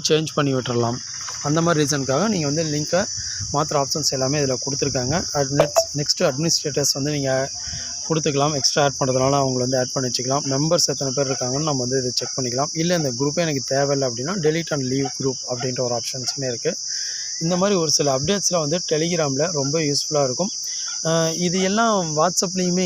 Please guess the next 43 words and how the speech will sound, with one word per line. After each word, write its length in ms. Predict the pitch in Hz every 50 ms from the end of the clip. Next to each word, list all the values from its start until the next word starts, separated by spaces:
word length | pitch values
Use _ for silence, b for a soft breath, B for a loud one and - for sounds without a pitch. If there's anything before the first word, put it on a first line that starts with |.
| 170 160
இருக்குமே, 280 | 165 156 - 160 151 156 160
நம்ம 120 | 151 143 143
வந்து 140 | 151 165 156
WhatsApp-ஐ 380 | 139 143 151 - - 151 165 160 147
யூஸ் 140 | 147 - -
பண்ணலாம் 300 | 151 139 135 135 135 131 127
அப்படின்னு 300 | 120 123 139 139 131 127
நினைக்கிறீங்க. 440 | 123 131 127 139 123 127 127 123 131 135 151 - - B B B B B B 156
ஒரு 100 | 156 160 -
சில 80 | - 175 160 160
விஷயம் 300 | 156 - 185 180 170 151
வந்து 140 | 147 151 180 160
நமக்கு 280 | 151 147 147 135 - 160 151 139
இவ்வளோ 260 | 139 147 160 165 165 165 160 - -
கிளியர் 320 | 156 151 156 160 156 -
கட்டாக 260 | 151 131 165 156 143
WhatsApp-ல 400 | 139 139 135 - - 139 139 139 127 143
கிடைக்காது. 360 | 131 135 - 131 127 135 160 180 170 147
ஏன்னா 120 | 151 160 160 151
இதில் 180 | 139 147 143 139
வந்து 160 | 143 156 165 156
அந்த 120 | 143 135 123 - -
போல் 260 | 170 175 185 180 165 147
அப்படின்ற 300 | 135 131 143 143 139 143 139 131
ஆப்ஷன்லாம் 360 | 127 - - 143 139 139 135
வந்து 140 | 135 143 147 135 127
எப்போவே 300 | - - 143 143 151 151 - -
கொண்டு 180 | 131 131 131 135
வந்துட்டாங்க. 340 | 131 123 - 123 120 123 135 160 - B B B B B B B 147
But 140 | 135 123 151 151 160 135 143
WhatsApp-ல 400 | 147 160 147 - 175 147 147 143
வந்து 140 | 151 160 147 135
இப்போ 120 | 110 139 139
தான் 100 | 156 160
அந்த 100 | 151 143 135 -
போல் 220 | 147 147 147 143 135
அப்படின்ற 280 | 131 131 135 135 135 135 131
ஆப்ஷன் 320 | 131 135 - 143 135 - -
கொண்டு 160 | 139 131 135 139
வந்திருக்காங்க. 420 | 131 131 127 - 117 113 113 117 131 156 - - - - - - B B B B B B B B B B B B
இந்த 100 | 156 160 160
மாதிரி 160 | 175 185 165
நிறைய 180 | 147 143 160